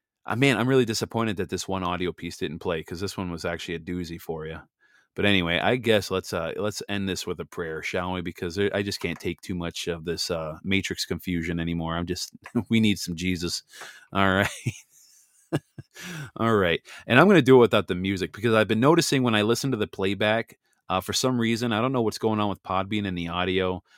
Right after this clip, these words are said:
but whenever, uh, I pl-, you know, I noticed in the last audio,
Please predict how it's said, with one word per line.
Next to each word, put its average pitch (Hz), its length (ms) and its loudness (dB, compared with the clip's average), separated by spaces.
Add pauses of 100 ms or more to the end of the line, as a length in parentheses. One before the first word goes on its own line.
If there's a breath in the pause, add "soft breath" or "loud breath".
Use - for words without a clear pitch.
(200 soft breath)
but 90 240 0
whenever, 101 600 2
uh, 90 380 -2
I 87 220 -4
pl-, - 200 -18
you 101 120 -6
know, 87 120 -4
I 92 120 0
noticed 98 360 -2
in 87 60 -6
the 85 80 -6
last 87 460 -6
audio, 98 520 0